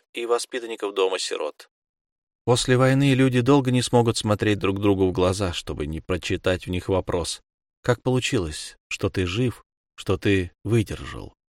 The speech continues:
Что же такое ты сделал?" Любимая Анка. Один. Я не делаю визитов,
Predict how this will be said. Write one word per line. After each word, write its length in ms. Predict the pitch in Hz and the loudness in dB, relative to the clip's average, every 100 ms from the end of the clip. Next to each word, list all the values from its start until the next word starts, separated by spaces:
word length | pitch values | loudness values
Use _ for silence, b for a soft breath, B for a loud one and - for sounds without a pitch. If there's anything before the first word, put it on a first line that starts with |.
| _ _ _ _ _ _ _ _ _ - | _ _ _ _ _ _ _ _ _ -10
Что 220 | - 156 | -2 0
же 80 | 143 | 2
такое 300 | 139 - 135 | 0 2 0
ты 180 | - 110 | 2 -2
сделал?" 580 | 92 113 101 85 - _ _ _ _ _ _ _ _ _ _ _ _ _ _ _ _ | 2 0 0 -4 -14 _ _ _ _ _ _ _ _ _ _ _ _ _ _ _ _
Любимая 800 | - 107 101 107 104 101 98 101 - | 0 0 4 4 4 2 0 -4 -6
Анка. 560 | - 104 95 - 85 - _ _ _ _ _ _ _ _ _ _ _ | -2 0 -2 -8 -14 -14 _ _ _ _ _ _ _ _ _ _ _
Один. 380 | 104 101 101 104 - _ _ _ _ _ | -4 0 0 0 -6 _ _ _ _ _
Я 220 | 117 131 | 0 2
не 140 | 147 151 | 4 2
делаю 320 | 127 117 113 | 4 4 4
визитов, 520 | 110 104 107 - 113 | 4 2 0 0 -8